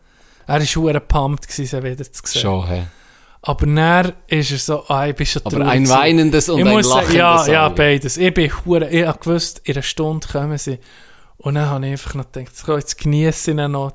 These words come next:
Speaker 1: solange ich ihn noch da habe, bin ich, es ging, wenn ich auf das Sofa bin, liegen, ist er so nebendran gekommen, hat wollen, da, hat auf das Sofa wollen, oder?
Speaker 2: Mhm.
Speaker 1: Und dann meistens will ich das Hund nicht auf dem Sofa.
Speaker 2: Ja.
Speaker 1: Aber dann habe ich gesagt, „Weißt du was, du bist noch eine Stunde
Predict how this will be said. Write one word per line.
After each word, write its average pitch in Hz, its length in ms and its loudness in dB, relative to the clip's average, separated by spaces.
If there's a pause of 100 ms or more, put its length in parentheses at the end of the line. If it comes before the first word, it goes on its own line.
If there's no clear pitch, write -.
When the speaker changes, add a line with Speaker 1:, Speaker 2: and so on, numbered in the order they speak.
Speaker 1:
solange 143 440 -2
ich 147 40 -2
ihn 143 80 -2
noch 139 120 -2
da 151 300 0
habe, 160 340 -6
bin 143 200 -4
ich, 143 120 -4 (440)
es - 240 -4
ging, 180 180 0
wenn 160 140 2
ich 165 40 0
auf 151 100 -2
das - 100 -6
Sofa 160 320 0
bin, 147 160 -4 (160)
liegen, 156 200 -4
ist 139 160 -6
er 147 120 -4
so - 20 -2
nebendran 151 540 -2
gekommen, 147 200 0
hat - 140 -6
wollen, 147 280 -2
da, 139 260 -6
hat 143 180 -6
auf 160 160 0
das - 120 -2
Sofa 160 520 0
wollen, 123 240 -6
oder? 98 260 -4
Speaker 2:
Mhm. 107 160 0 (300)
Speaker 1:
Und 139 60 -8
dann 147 120 0
meistens 156 640 -2
will 165 120 -6
ich 185 160 -4
das - 260 -6
Hund 196 220 -2
nicht 220 160 -6
auf 208 100 -10
dem 202 100 -6
Sofa. 135 720 -6 (200)
Speaker 2:
Ja. 90 100 -12 (840)
Speaker 1:
Aber 139 240 -10
dann 143 320 -4
habe 139 180 -2
ich 135 60 -8
gesagt, - 280 -8
„Weißt 143 160 -6
du 151 80 -8
was, - 160 -14
du 156 100 -12
bist 170 180 -6
noch 185 80 2
eine 175 40 2
Stunde 175 480 -2